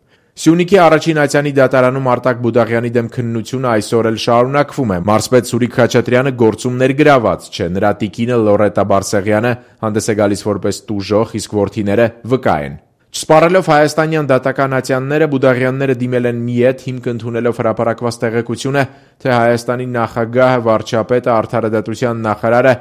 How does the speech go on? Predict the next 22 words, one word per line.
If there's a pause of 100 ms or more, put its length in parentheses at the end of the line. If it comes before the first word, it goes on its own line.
(300)
բազմաթիվ
այլ
պաշտոնյաների
հետ (300)
անցած
տարվա
դեկտեմբերին
մասնակցել
են
Սուրիկ
Խաչատրյանի
որդու
Հարսանյաց
հանդեսին։ (360)
Որևէ
լրատվամիջոց
մինչ
օրս
չի
հերքել
այս
տեղեկությունը,